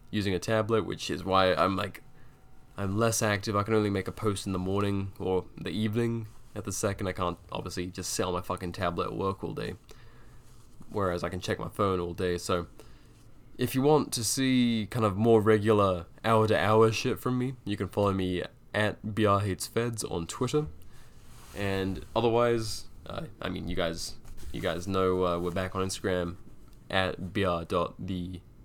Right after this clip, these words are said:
dot anarch. Uh, but yeah, so I've, I've asked Twitter for a change. I never ask Twitter because not as many people reply. Usually you guys on Instagram are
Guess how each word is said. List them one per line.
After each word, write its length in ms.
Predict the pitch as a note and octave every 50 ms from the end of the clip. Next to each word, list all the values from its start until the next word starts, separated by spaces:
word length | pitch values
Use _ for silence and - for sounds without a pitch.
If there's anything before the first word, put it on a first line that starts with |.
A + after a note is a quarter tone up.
| -
dot 260 | - F2+ F2 F2+ - - - -
anarch. 480 | A2+ A#2 A#2+ B2 B2 - - - - - - - - - - - - - - - - - - - - - - - - - - -
Uh, 360 | - F2 E2 E2 D#2+ D#2+ D#2 - - - - - - - - - - -
but 120 | - D#3+ G3+
yeah, 140 | A3 D3 A2 - -
so 200 | - - B2 G#2
I've, 240 | F#2 A2+ A#2 - - - - -
I've 140 | A#2+ B2
asked 260 | B2+ C3 C#3 B2 - -
Twitter 360 | - G3+ F#3 - C3+ G2+ F#2
for 200 | - - A2+ G#2+
a 40 | G2+
change. 420 | G2+ - A2+ G2 F2+ F2+ F#2 F#2+
I 100 | F#2+ G2
never 300 | G#2+ A#2+ C3 C3 B2+ B2
ask 260 | A#2+ A#2 A2+ - -
Twitter 420 | - - A#2+ A2 G#2 A2+ A2 A2 - - - - - - - - - - - - - - -
because 440 | - - - A2+ G#2 G2+ G#2 A2
not 180 | C#3 F#3+ G3+ F3+
as 60 | E3
many 180 | E3 F3 E3+ D#3
people 220 | D3+ D#3 C#3+ B2+
reply. 420 | B2+ A#2+ A2+ - D3+ D3 C#3+ C#3 C#3
Usually 340 | C3+ B2+ B2+ B2 A#2+ A#2+
you 140 | A#2 A#2 A#2+
guys 380 | A#2 B2 A#2 A2 A2 G#2+ G2+ G2+
on 200 | G#2 G2+ G2+ G2+
Instagram 540 | F#2 G2+ G2+ - - - G#2+ G#2 G2+ G2 F#2+
are 260 | F2+ F2 F2 E2+